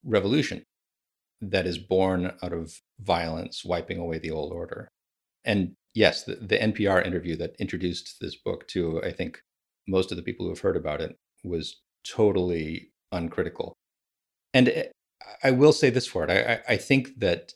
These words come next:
N P R did the right thing by interviewing this writer, because there are a lot of people who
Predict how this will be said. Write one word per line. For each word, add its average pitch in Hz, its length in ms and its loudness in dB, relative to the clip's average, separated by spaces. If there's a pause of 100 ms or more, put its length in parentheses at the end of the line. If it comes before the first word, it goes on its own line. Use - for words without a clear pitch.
(120)
N 107 120 2
P - 100 2
R 101 100 6
did 92 120 2
the 87 80 -2
right 90 200 4
thing 127 220 4
by 85 120 -2
interviewing 85 480 -2
this 73 180 -10
writer, 85 240 -6
because 87 480 -4 (600)
there 127 220 8
are 165 60 10
a 165 60 8
lot 127 160 6
of 147 100 -2
people 135 420 0
who 104 440 -2